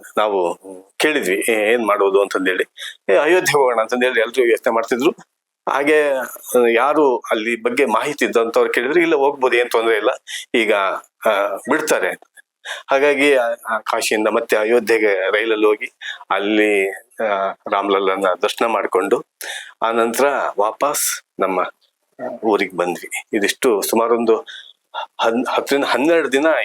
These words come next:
ಈ ಪ್ರವಾಸದ ಒಂದು ಅವಧಿ. ಪ್ರಾರಂಭದಲ್ಲಿ ಅಲ್ಲಿಂದ ಬೇರೆ ಬೇರೆ ಮೂಲಕ ಜರ್ನಿ ಮಾಡಿ ವಾರಣಾಸಿ ತಲುಪಿದ್ದು, ಆ ನಂತರ ವಾರಣಾಸಿಯಲ್ಲಿ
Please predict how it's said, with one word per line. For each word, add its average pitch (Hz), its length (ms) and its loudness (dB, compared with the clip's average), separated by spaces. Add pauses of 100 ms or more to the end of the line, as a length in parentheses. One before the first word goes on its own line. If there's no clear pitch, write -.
ಈ 98 180 -6
ಪ್ರವಾಸದ 101 680 0 (300)
ಒಂದು 92 220 0
ಅವಧಿ. 92 240 0 (180)
ಪ್ರಾರಂಭದಲ್ಲಿ 107 680 0
ಅಲ್ಲಿಂದ 101 560 -2 (640)
ಬೇರೆ 104 160 0
ಬೇರೆ 110 180 0
ಮೂಲಕ 107 280 -2 (240)
ಜರ್ನಿ 101 280 0
ಮಾಡಿ 101 260 2
ವಾರಣಾಸಿ 98 440 0
ತಲುಪಿದ್ದು, 104 460 -2 (360)
ಆ 110 60 0
ನಂತರ 101 280 0
ವಾರಣಾಸಿಯಲ್ಲಿ 101 840 2